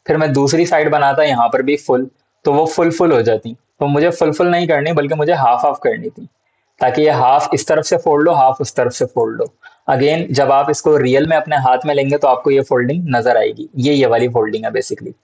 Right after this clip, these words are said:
यहाँ पर जो नजर आ रही है। तो कोई इस तरह से बनाता है, कोई इस तरह से बनाता है, कोई किसी और तरह से बनाता है, हर company की अलग folding है, लेकिन एक basic idea के तौर पर यही फॉलो हो रही होती है।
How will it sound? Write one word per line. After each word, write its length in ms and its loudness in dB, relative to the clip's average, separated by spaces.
यहाँ 260 0
पर 160 0
जो 120 2
नजर 280 0
आ 80 2
रही 160 -6
है। 60 -14
तो 60 0
कोई 320 2
इस 160 -4
तरह 220 2
से 120 0
बनाता 360 0
है, 80 2
कोई 180 2
इस 140 -6
तरह 200 2
से 120 0
बनाता 380 0
है, 200 2
कोई 240 0
किसी 280 -4
और 160 2
तरह 220 2
से 120 0
बनाता 380 0
है, 80 0
हर 180 2
company 420 -2
की 180 0
अलग 240 0
folding 420 -4
है, 100 -16
लेकिन 240 0
एक 180 -2
basic 320 0
idea 340 2
के 100 0
तौर 200 0
पर 260 0
यही 300 0
फॉलो 300 0
हो 80 2
रही 100 -6
होती 260 -6
है। 100 -6